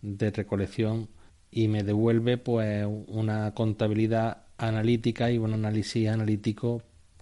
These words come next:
por parcela, por hectárea, por, y compara-, comparable con, con otros ejercicios o con otras campañas. Entonces, es algo que yo hacía antes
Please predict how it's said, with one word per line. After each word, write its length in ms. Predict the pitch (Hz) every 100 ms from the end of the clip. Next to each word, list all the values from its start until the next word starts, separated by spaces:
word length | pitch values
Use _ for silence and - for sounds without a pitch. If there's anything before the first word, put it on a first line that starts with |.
| - - -
por 240 | 123 107
parcela, 580 | - 98 - 120 104 104
por 140 | 110 107
hectárea, 500 | 101 - 107 107 104
por, 220 | 107 104 - - - -
y 200 | - 117
compara-, 640 | 120 110 117 113 117 113 -
comparable 640 | 120 107 104 107 113 123 -
con, 460 | 113 104 98 104 - - - - - - - - - - - - -
con 420 | 113 107 104 104
otros 300 | 101 107 98
ejercicios 520 | 98 98 110 - 104
o 40 |
con 80 | 101
otras 220 | 95 92
campañas. 520 | - 101 - 107 90 87
Entonces, 540 | 85 101 95 120 104 - - -
es 180 | 113 107
algo 300 | 131 110 104
que 120 | 101
yo 180 | 110 117
hacía 400 | - 131 123 127
antes 640 | 123 - 92 80 -